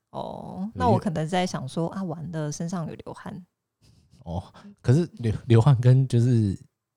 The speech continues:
Speaker 2: 亲吻又，又没有
Speaker 1: 就是怕你手铐上来的时候啊，
Speaker 2: 嗯，
Speaker 1: 会感受到那个汗之类的啦。
Speaker 2: 我感-，我感受到了。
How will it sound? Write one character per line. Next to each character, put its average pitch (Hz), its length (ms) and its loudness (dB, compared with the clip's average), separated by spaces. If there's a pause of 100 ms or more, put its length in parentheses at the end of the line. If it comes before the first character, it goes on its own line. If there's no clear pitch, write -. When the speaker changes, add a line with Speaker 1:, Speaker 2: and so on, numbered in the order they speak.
(180)
Speaker 2:
亲 120 320 2
吻 98 260 -2
又， 104 260 2
又 104 140 2
没 85 160 2
有 269 60 4
Speaker 1:
就 262 40 0
是 285 100 0
怕 262 200 0
你 170 120 0
手 - 200 -2
铐 185 220 -2
上 170 240 -6
来 - 140 -8
的 80 100 -12
时 - 220 -14
候 - 160 -10
啊， - 300 -10
Speaker 2:
嗯， 85 160 -4
Speaker 1:
会 90 80 -2
感 - 220 -6
受 156 200 -6
到 143 160 -6
那 139 100 -8
个 - 80 -16
汗 - 220 -20 (520)
之 92 120 -8
类 85 200 -4
的 110 140 -10
啦。 - 20 -4
Speaker 2:
我 95 40 -2
感-， 90 40 -4
我 104 60 0
感 90 140 -2
受 98 160 -2
到 101 240 0
了。 113 200 -2